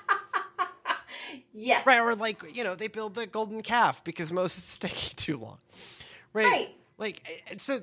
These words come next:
Speaker 2: this is not actually on them. This is all of us, right? Like,
Speaker 1: Right.
Speaker 2: we, just as we have had the divine name for this long, we have underestimated its power for this long.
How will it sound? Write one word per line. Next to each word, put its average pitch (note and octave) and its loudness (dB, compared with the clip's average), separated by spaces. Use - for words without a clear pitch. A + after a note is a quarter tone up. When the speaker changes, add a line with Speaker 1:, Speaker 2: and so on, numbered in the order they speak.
Speaker 2:
this C4+ 0
is C4+ -2
not A#3 8
actually G3 6
on D#3+ 2
them. B2+ 0
This F#3 0
is G3+ 0
all D#3+ 4
of B2 -4
us, - -14
right? E3 2
Like, F#3 -2
Speaker 1:
Right. - -6
Speaker 2:
we, A3+ -4
just A#3+ 4
as F3+ -2
we G3+ 0
have F3 2
had E3 4
the F3 -8
divine D#3+ 0
name D3+ -2
for - -6
this C3+ -4
long, A2+ -6
we F3+ -2
have E3+ -2
underestimated F3 4
its C3 -6
power A#2+ 0
for A2+ -6
this G#2 -10
long. G2 -18